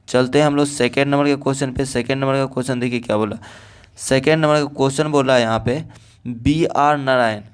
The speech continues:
बी आर नारायण ने किसी कहानी का अनुवाद किया था। यहाँ पे देखिए क्वेश्चन टाइप करने में थो-, थोड़ा सा मिस हो गया होगा। बी आर नारायण ने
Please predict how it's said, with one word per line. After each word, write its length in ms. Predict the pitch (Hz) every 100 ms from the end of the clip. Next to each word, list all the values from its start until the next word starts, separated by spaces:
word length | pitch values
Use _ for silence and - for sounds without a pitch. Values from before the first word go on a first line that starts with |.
| _ _ 113
बी 300 | 113 139 151
आर 200 | 139 139
नारायण 560 | 139 143 135 117 123 151 - _ _ -
ने 460 | 123 131 135 127 - _ _ _ _ _ _ _
किसी 340 | 143 143 156 175
कहानी 460 | 170 139 143 151
का 160 | 160 151
अनुवाद 440 | 123 135 135 143 139
किया 200 | - 113
था। 160 | 113 104 - - _ _ _ _ _ _ _ _
यहाँ 240 | 117 123 127
पे 240 | 127 160
देखिए 360 | 151 139 147 151
क्वेश्चन 440 | 147 123 123 147 147
टाइप 300 | 143 135 143
करने 300 | 143 139 135
में 120 | 135
थो-, 600 | 135 - _ - 123 113
थोड़ा 160 | 131 123
सा 120 | 139
मिस 320 | 139 127 127 135
हो 100 | 135
गया 200 | 135 139
होगा। 300 | 135 127 143 - - - _
बी 240 | 117 113 135
आर 180 | 135 147
नारायण 400 | 139 139 143 151
ने 260 | 143 131